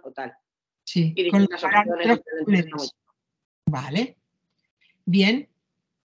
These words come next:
Speaker 2: Pues con este, con este uso nos quedamos.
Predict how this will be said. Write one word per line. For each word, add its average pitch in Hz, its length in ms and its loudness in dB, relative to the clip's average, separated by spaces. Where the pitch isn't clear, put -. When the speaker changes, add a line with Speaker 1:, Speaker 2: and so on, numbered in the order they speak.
Speaker 2:
Pues 180 600 2
con 196 180 2
este, 202 680 0
con 208 160 0
este 196 240 -2
uso 202 260 0
nos 196 160 0
quedamos. 247 580 -2